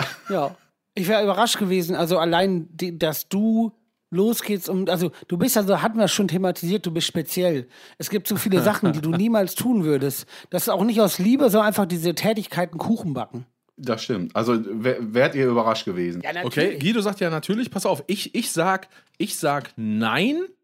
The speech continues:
Speaker 2: und ich kann's
Speaker 3: Mhm.
Speaker 2: sogar begründen.
Speaker 3: Oh, jetzt bin ich
Speaker 2: So,
Speaker 3: gespannt.
Speaker 2: pass auf, es ist nämlich folgendermaßen. Also Guido hat natürlich recht, äh, Johann ist in einigen Sachen speziell, also was für viele Menschen, äh, normal scheint, ist bei Johann, äh,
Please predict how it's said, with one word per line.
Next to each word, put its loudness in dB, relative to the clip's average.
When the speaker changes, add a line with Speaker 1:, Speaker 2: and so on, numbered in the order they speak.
Speaker 2:
und -2
ich -10
kann's -2
Speaker 3:
Mhm. 0
Speaker 2:
sogar -4
begründen. -6
Speaker 3:
Oh, -6
jetzt -10
bin -8
ich -12
Speaker 2:
So, -20
Speaker 3:
gespannt. -8
Speaker 2:
pass -6
auf, -2
es -8
ist -10
nämlich -4
folgendermaßen. -4
Also -2
Guido 2
hat 0
natürlich -4
recht, -2
äh, 0
Johann 0
ist -6
in -8
einigen -2
Sachen -2
speziell, -2
also -2
was -4
für -6
viele -4
Menschen, -4
äh, 0
normal 0
scheint, -4
ist -10
bei -4
Johann, -4
äh, -14